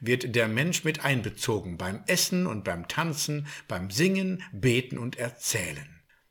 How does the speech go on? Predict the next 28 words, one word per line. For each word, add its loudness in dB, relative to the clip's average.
Das 6
hatte 6
Gott 8
ausdrücklich 4
so 4
angeordnet, -2
wie -2
wir 2
im 0
dritten 4
Mose 2
dreiundzwanzig, 0
Vers 4
vierzig 0
lesen: 6
„Am -8
fünfzehnten 2
Tage 4
des 0
siebten 4
Monats, 0
wenn 6
ihr 4
den 6
Ertrag -2
des 0
Landes 0
erntet, -2